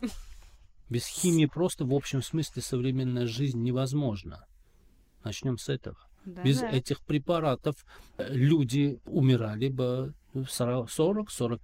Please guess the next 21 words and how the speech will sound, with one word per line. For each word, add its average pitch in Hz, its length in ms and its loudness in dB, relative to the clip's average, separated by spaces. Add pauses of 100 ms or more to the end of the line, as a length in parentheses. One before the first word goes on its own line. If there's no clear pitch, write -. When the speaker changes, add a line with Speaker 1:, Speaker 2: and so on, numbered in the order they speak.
Speaker 2:
пять 117 260 -2
лет, 127 300 -2 (400)
да? 190 180 0 (260)
Это 120 180 -2
был 117 160 0
Speaker 1:
Мгм. 107 60 -2
Speaker 2:
бы 113 200 0 (460)
такой, 123 380 0 (120)
э, 104 300 -6 (500)
значимый 117 680 2
возраст 139 640 0
уже. 151 280 -2 (500)
Когда-то 120 380 2
было 185 320 0
так, 98 260 -6
да 110 100 0
Speaker 1:
Как 180 100 -2
Speaker 2:
же? 107 60 -4
Speaker 1:
в 101 40 -8
Средневековье. 277 800 -8
Speaker 2:
Да. 131 200 2